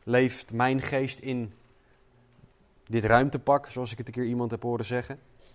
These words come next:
Spacesuit. Maar uiteindelijk gaat het naar een andere plek toe.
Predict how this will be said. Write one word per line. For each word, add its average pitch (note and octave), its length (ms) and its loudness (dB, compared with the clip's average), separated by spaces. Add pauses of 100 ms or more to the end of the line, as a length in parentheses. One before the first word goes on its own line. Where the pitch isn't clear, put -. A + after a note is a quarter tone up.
(540)
Spacesuit. D3+ 800 0 (600)
Maar C#3+ 160 4
uiteindelijk E3 720 4
gaat F3 340 0
het C#3 120 -6
naar D3 200 0
een C#3 100 -2
andere C#3+ 300 -2
plek D3 260 -2
toe. A#2 160 -12